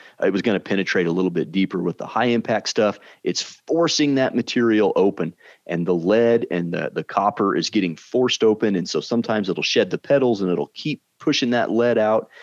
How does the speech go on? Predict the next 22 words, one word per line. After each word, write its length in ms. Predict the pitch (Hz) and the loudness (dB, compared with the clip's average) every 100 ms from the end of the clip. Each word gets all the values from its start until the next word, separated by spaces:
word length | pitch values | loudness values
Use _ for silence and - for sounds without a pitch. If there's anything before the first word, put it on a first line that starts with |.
| - - | -20 -16
Uh, 120 | 76 - | -8 -4
and 120 | 98 | -2
it 100 | 98 98 | -2 0
usually 420 | 127 123 117 107 | 2 2 2 2
at 100 | 90 | 2
that 140 | 104 | 0
close 300 | - 110 95 | 2 0 0
range 260 | 98 92 90 | -2 -2 -4
won't 380 | 87 101 104 - | -4 -2 -2 -2
penetrate 540 | 98 92 - 95 82 _ _ | -4 -4 0 0 0 _ _
near 240 | 101 127 117 | 0 2 2
as 120 | 85 | 2
deep 200 | 95 - | -2 -4
as 100 | 87 | -10
a 40 | |
G 220 | 78 87 87 | -8 -4 -2
M 120 | 80 | -2
X. 280 | 87 87 - - - _ _ - | -4 -6 -12 -16 -20 _ _ -4
But 140 | 90 | -4
because 440 | - - - 202 | -4 -4 0 2
of 100 | 131 | 2
that 300 | 85 76 80 | 2 2 0